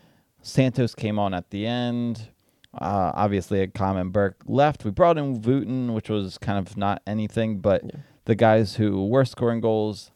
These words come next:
Speaker 1: I think, exceeded expectations.
Speaker 2: Yeah,
Speaker 1: And
Speaker 2: and, yeah, Fafa played a, a pretty major role.
Speaker 1: Mm-hmm.
Speaker 2: Not always in goal scoring, um, but also, but, like, his press and his just work rate was really, uh, uh, I don't know, useful this whole year.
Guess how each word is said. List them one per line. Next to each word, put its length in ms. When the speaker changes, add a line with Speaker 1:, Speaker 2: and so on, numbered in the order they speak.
Speaker 1:
I 80
think, 300
exceeded 480
expectations. 800
Speaker 2:
Yeah, 160
Speaker 1:
And 180
Speaker 2:
and, 220
yeah, 180
Fafa 440
played 220
a, 200
a 40
pretty 220
major 280
role. 280
Speaker 1:
Mm-hmm. 220
Speaker 2:
Not 260
always 340
in 240
goal 220
scoring, 640
um, 480
but 160
also, 300
but, 140
like, 160
his 160
press 380
and 120
his 280
just 220
work 260
rate 240
was 160
really, 320
uh, 220
uh, 340
I 80
don't 120
know, 60
useful 380
this 180
whole 180
year. 280